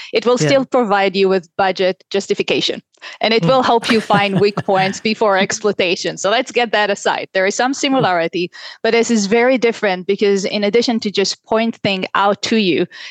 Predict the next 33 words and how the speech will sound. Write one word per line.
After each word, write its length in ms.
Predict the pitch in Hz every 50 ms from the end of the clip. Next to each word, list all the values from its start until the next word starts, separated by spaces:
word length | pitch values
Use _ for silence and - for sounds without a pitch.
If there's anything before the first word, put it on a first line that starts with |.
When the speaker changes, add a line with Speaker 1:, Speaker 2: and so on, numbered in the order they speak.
| - -
Speaker 1:
it 180 | - 220 208
is 260 | 220 214 220 202 180
give 200 | 190 233 247 226
you 160 | 220 202 220 214
strategic 880 | - - - 208 190 - - 254 262 208 - 247 254 254 - - - 214 -
and 240 | - 196 185 190 190
comprehensive 760 | - 240 233 226 - 220 202 - 233 220 240 - - 214 190
view 440 | 170 175 185 196 202 202 190 180 185 - - - _ _ -
across 400 | 196 - - 214 208 208 - -
multiple 600 | 214 214 247 254 240 - 233 - 214 202 196 190
domains. 640 | 185 196 190 185 180 190 185 160 151 160 165 - - -
And 240 | - 202 196 196 190
with 160 | 185 196 190
the 80 | - 196
Speaker 2:
Mm. 60 | 196
Speaker 1:
expansion 560 | 160 - - - 262 269 277 - 294 262 240
of 140 | 226 208 - -
the 120 | 196 185
attack 300 | 190 - 208 202 202 -
surface 440 | - - 190 185 180 - 175 - -
today 480 | - 196 175 180 196 196 190 190 185
and, 140 | 185 185 180 - - - - - -
you 80 | - 262
know, 120 | 262 240
attacks 460 | 226 220 - 233 214 214 - - - - -
being 220 | - 220 208 208 196
involved 480 | 196 196 180 190 190 190 190 - -
through 220 | - - 202 202 196
supply 500 | - - 214 208 - 208 196 185 180 196
chain 500 | 202 - - 208 196 190 190 185 185 190
and 240 | 190 190 185 185 -
through 120 | - 208
social 580 | - 214 202 202 - - 202 190 185 185 180